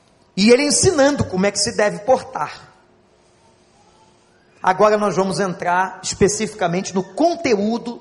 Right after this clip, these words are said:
da oração que ele fez, que é uma das coisas mais importantes para a oração de um crente. Quando no versículo quarenta e dois,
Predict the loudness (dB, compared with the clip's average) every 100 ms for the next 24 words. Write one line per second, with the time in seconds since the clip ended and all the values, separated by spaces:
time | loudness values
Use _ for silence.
0 | -6 -2 -2 0 -2 -4 -4 -4 -6 -10
1 | -6 -6 -6 -16 -16 -18 -20 -20 -20 -20
2 | _ _ _ _ _ _ _ _ _ _
3 | _ _ _ _ _ _ _ -6 -4 0
4 | -2 0 -2 -2 -2 0 -2 -2 -2 -2
5 | 0 2 2 -2 -8 -8 -14 -20 _ _
6 | _ _ _ _ _ _ _ _ 2 4
7 | 4 2 -2 -2 -2 -2 -4 -6 -6 -8
8 | -14 -16 -16 _ _ _ _ _ _ _
9 | _ -4 -2 0 0 0 0 -4 -4 -6
10 | -2 0 2 0 0 -2 -2 -4 -6 -10
11 | -16 -18